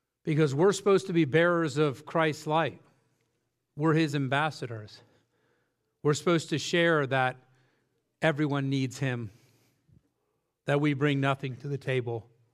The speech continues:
that who we are is just sinful humanity in desperate need of Christ. And, and because they refuse that, because they desperately cling to their darkness and wickedness,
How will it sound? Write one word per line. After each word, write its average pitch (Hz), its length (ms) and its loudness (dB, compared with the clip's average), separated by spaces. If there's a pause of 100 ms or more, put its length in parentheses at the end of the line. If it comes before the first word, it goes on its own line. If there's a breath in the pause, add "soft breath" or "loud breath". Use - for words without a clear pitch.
(920)
that 127 120 -2
who 165 180 4
we 151 200 0
are 139 380 2
is 113 220 -6
just - 500 -4
sinful 139 580 -2 (840)
humanity 135 600 -4 (760)
in 131 140 -4
desperate 143 440 -2
need 123 180 -4
of 120 100 -8
Christ. 131 480 -2
And, 127 160 -4 (220 loud breath)
and 147 160 -2
because 202 520 0
they 175 140 0
refuse 160 600 -2
that, 139 220 -2
because 180 380 0
they 170 240 2 (640 loud breath)
desperately 185 600 2
cling 202 340 -2
to 185 60 -2
their 160 160 0
darkness 160 560 0
and 143 80 -2
wickedness, 147 580 -2